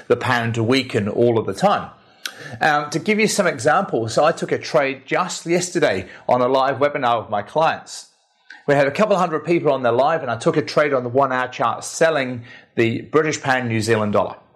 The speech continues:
And it fell away, and it made a two-to-one trade in, I think it was about an hour and a quarter.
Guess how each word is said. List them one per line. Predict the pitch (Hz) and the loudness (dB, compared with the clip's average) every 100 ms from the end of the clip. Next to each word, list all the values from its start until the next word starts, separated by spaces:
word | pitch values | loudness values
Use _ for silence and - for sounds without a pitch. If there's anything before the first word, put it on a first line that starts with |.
| _ _ - _ | _ _ -20 _
And | - 117 120 120 | -2 0 0 0
it | 123 - | -2 -2
fell | - 160 | 0 2
away, | 147 131 131 127 | 4 2 0 -2
and | |
it | 120 110 | -8 -4
made | 123 123 120 | -2 -2 -2
a | - | -6
two-to-one | - 175 165 143 131 123 117 | -2 0 0 0 2 2 0
trade | 117 131 113 113 - | 0 0 2 -2 -4
in, | 127 120 117 113 | -2 0 0 0
I | 107 | 0
think | - 160 | -2 -2
it | |
was | 131 - | -4 -2
about | 117 110 | -2 -2
an | 113 | -4
hour | - 123 120 | -4 -2 -2
and | 110 | -4
a | 110 | -6
quarter. | - 139 120 - | -2 2 2 -2